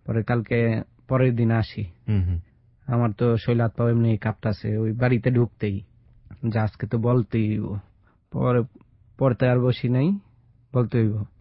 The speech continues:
Speaker 1: আর আম্মু ওই ঘরে নামাজ পড়া তবজি পড়তাছে অন্য ঘরে।
Speaker 2: হুম, হুম।
Speaker 1: তো আর আমি তো অন্য ঘরে। তো বলল যে, "যান।"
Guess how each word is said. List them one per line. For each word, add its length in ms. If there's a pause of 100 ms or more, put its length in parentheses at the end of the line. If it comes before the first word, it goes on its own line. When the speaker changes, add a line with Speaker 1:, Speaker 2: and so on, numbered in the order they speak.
(240)
Speaker 1:
আর 300
আম্মু 380
ওই 200
ঘরে 540
নামাজ 300 (100)
পড়া 200 (500)
তবজি 500 (360)
পড়তাছে 440
অন্য 280
ঘরে। 220 (300)
Speaker 2:
হুম, 100
হুম। 180 (400)
Speaker 1:
তো 60
আর 160
আমি 240
তো 140
অন্য 320
ঘরে। 320 (540)
তো 240
বলল 480
যে, 340 (480)
"যান।" 260